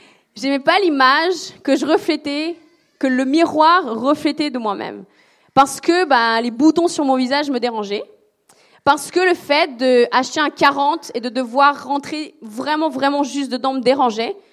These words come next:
Parce que j'avais pas envie d'acheter un quarante-deux. Et du coup, mon image, c'était vraiment devenu quelque chose de difficile. D'ailleurs, j'ai cher-, non, j'ai même pas cherché parce que j'ai bien fait mon travail. Mais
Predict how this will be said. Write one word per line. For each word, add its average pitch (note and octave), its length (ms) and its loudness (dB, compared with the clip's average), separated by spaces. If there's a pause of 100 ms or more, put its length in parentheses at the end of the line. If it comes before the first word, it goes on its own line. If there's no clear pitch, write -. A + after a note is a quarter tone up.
(120)
Parce G#3 120 -8
que A3+ 60 -10
j'avais G#3 160 0
pas G#3 140 4
envie D#4 220 2
d'acheter B3+ 240 0
un A#3 60 -2
quarante-deux. G#3 420 -6 (1160)
Et G4 140 4
du E4 140 0
coup, G4+ 160 6
mon C#4+ 220 2
image, D#4 800 0 (200)
c'était C4+ 220 -10
vraiment D#4+ 220 0
devenu D4+ 240 0
quelque C#4 180 -6
chose D#4 260 -2
de B3 80 -2
difficile. A3+ 720 -10
D'ailleurs, D4+ 360 0
j'ai B3 220 -6
cher-, C4 320 -6 (240)
non, G#3+ 120 -8
j'ai A3 100 -6
même A3+ 80 -4
pas A3 80 -2
cherché A3 380 -8
parce G#3+ 140 -10
que F#3 240 -10 (140)
j'ai F#3 160 -14
bien A#3 100 -6
fait A#3 80 -12
mon G#3 100 -8
travail. G#3+ 360 -8 (560)
Mais F4 420 0